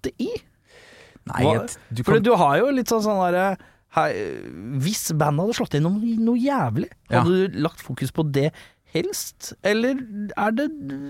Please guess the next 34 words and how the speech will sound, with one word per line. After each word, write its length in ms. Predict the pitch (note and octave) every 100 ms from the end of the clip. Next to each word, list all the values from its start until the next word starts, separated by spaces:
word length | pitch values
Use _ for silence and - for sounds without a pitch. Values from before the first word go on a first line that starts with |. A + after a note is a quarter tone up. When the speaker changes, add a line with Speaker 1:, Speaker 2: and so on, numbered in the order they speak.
| C#4+
Speaker 1:
liksom 300 | C4+ B3 A#3 -
T 320 | A#3 G3+ E3+
V 120 | D#3
og 160 | E3 E3
humor 540 | D#3+ D#3 D3+ D#3 D#3
og 80 | D#3
ditt 180 | D3+ C#3+
og 60 | D3+
datt? 320 | C#3+ - - _ _ _ _
Speaker 2:
Jeg 300 | - - B2
føl-, 240 | C3+ D3+ -
dette 240 | C3 -
går 300 | D#3 A#2 A2
i 40 | D3+
faser, 760 | - D#3 F2 A2 - C#3 E3+ -
og 200 | B2 A#2+
det 160 | A#2+
går, 320 | A2 G2+ G2+ -
det 60 | A#2+
er, 220 | A#2 G#2
jeg 80 | A2+
føler 220 | A2 B2+ F#2+
meg 80 | F#2
som 80 |
en 60 | G#2+
sjøstjerne 720 | - F#2+ - - E2 E2 G#2+ - _ _
som 180 | - A2
står 260 | - G2
og 40 | F#2+
spriker 500 | - G2+ E2+ - F#2 E2+
ut 280 | - -
med 560 | F#2+ F#2+ F#2 F2+ F2 F2 G2 G2 A2+ - E2+ F#2 - - F#2
bein 340 | F#2 F2+ F#2
og 160 | G2